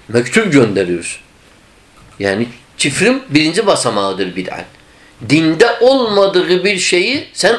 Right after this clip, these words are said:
aklınla sokuyorsun. Hatta İmam Malik ne demiş? Demiş, kim iddia etse, bir bid'at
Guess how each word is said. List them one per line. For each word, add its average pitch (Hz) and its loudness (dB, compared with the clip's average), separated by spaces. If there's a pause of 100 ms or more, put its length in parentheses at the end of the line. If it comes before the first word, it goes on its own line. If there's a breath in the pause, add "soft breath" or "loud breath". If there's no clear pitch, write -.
aklınla 208 0
sokuyorsun. 101 -4 (340 loud breath)
Hatta 226 2
İmam 240 2
Malik 247 0
ne 269 0
demiş? 240 -2 (500 loud breath)
Demiş, 226 0
kim 294 2
iddia 202 0
etse, 196 -4 (2250 soft breath)
bir 196 -2
bid'at 190 2